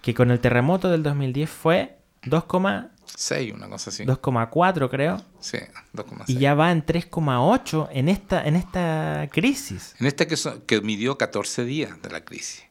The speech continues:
Speaker 1: Exacto, porque tiene un desfase,
Speaker 2: Porque el
Speaker 1: ¿cierto?
Speaker 2: próximo mes va a ser arriba de seis o siete
Speaker 1: Mm.
Speaker 2: la bajada, o sea que nos fuimos para abajo.
Speaker 1: Mm.
Speaker 2: En decrecimiento, y eso es muy grave en un país, es
Speaker 1: Mm.
Speaker 2: muy grave.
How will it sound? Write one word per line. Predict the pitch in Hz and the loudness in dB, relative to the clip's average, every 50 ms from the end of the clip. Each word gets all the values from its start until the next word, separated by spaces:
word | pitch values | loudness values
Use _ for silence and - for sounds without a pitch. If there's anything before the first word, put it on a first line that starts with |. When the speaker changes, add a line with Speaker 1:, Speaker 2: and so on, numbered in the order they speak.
| _ - | _ -12
Speaker 1:
Exacto, | 131 - - 151 143 - 131 101 | -10 -6 -4 -4 -4 -4 -4 -6
porque | 117 110 113 110 113 - | -4 -4 -4 -4 -4 -2
tiene | - 127 127 | -2 0 2
un | 127 123 | 2 2
desfase, | 120 120 - - 139 113 | 2 0 2 2 2 2
Speaker 2:
Porque | - - 117 | 2 0 -2
el | 120 | -2
Speaker 1:
¿cierto? | 117 - 127 | 0 0 -2
Speaker 2:
próximo | 120 - - - 113 110 107 | -2 -2 -4 -6 -4 -4 -4
mes | 107 113 120 120 113 104 | -4 -4 -4 -4 -2 -4
va | 101 | -4
a | |
ser | - - - 117 113 - - | -4 -2 -4 -4 -4 -4 -10
arriba | - 101 95 104 110 110 101 | -12 -10 -8 -6 -6 -6 -6
de | 98 95 | -8 -8
seis | 87 - - - 123 127 127 | -8 -6 -4 -4 -2 -4 -4
o | 110 101 | -6 -6
siete | - - - - 139 156 160 160 - - - - - | -6 -6 -4 -2 -2 -2 -2 -2 -6 -10 -10 -12 -10
Speaker 1:
Mm. | - 117 104 95 90 - - | -8 -6 -6 -6 -6 -8 -8
Speaker 2:
la | - 95 92 | -2 -2 0
bajada, | 95 98 92 - - - 127 123 117 107 95 | 0 0 -2 -2 -2 0 0 0 0 0 -4
o | |
sea | - - - 98 | -6 -8 -8 -6
que | 104 | -6
nos | 98 92 - | -6 -6 -4
fuimos | - 117 110 104 - | -4 -6 -6 -6 -8
para | - - 95 90 | -8 -6 -4 -2
abajo. | 92 143 240 285 - - - 92 85 87 - _ - | 0 2 2 0 0 -4 -8 -8 -10 -10 -12 _ -12
Speaker 1:
Mm. | 120 113 104 - - - - - | -10 -8 -8 -8 -10 -12 -10 -8
Speaker 2:
En | - 107 104 101 98 | -6 -6 -6 -4 0
decrecimiento, | 101 185 233 269 262 254 233 226 - - 233 214 233 240 226 196 175 - - 101 | 4 4 4 4 4 0 0 0 0 0 -2 0 0 0 0 -2 -4 -6 -6 -6
y | 95 101 117 | -2 0 0
eso | 147 151 - 165 | -2 -2 -2 -4
es | 151 | -6
muy | 143 147 147 143 127 | -6 -6 -8 -8 -8
grave | 123 113 101 - - - - 190 185 160 | -10 -10 -8 -8 -8 -8 -8 -10 -10 -10
en | 151 147 | -12 -12
un | 147 135 | -14 -14
país, | - - 55 - - 233 170 - - - 110 | -10 -10 -10 -8 -8 -10 -12 -14 -14 -12 -8
es | - | -6
Speaker 1:
Mm. | 113 | -4
Speaker 2:
muy | 120 147 147 131 131 | -4 -4 -6 -6 -6
grave. | 143 - 78 - 156 123 | -6 -6 -6 -6 -8 -8